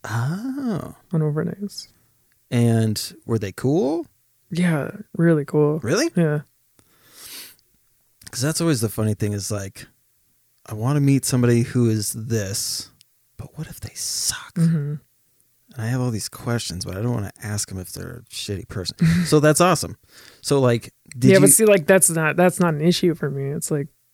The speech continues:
Speaker 2: getting information is not an issue for me. So
Speaker 1: Mm.
Speaker 2: I just look for it.
Speaker 1: That's true.
Speaker 2: <laughs>
Speaker 1: Fair. But, I mean, did you, were, were you asking questions of them? It's like, "Hey, you ever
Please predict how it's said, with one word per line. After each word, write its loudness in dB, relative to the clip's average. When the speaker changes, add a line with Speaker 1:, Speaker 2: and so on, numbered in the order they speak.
Speaker 2:
getting 6
information 0
is -2
not -4
an -4
issue -4
for -10
me. -6
So -8
Speaker 1:
Mm. -4
Speaker 2:
I 6
just 2
look 0
for -2
it. -8
Speaker 1:
That's -4
true. -12
Speaker 2:
<laughs> 4
Speaker 1:
Fair. -10
But, -2
I 2
mean, 4
did 2
you, 4
were, 2
were -2
you 2
asking -4
questions -2
of 0
them? 0
It's -8
like, -4
"Hey, -4
you 0
ever -2